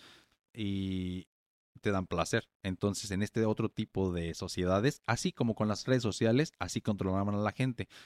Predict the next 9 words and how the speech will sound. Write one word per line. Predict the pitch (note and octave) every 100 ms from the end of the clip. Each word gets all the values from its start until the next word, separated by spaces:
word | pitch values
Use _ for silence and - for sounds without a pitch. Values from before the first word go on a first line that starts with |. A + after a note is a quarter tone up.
| _
Y | A2
está | - A#2
muy | B2
interesante | B2+ A#2 G#2+ - B2+ B2+ A2+
porque | F#2+ F#2+ -
también | A#2 C#3+ D#3 - _ _
en | A2+ A2+
una | B2+ C#3+ B2+
sociedad | A#2 - A2+ A#2 A#2+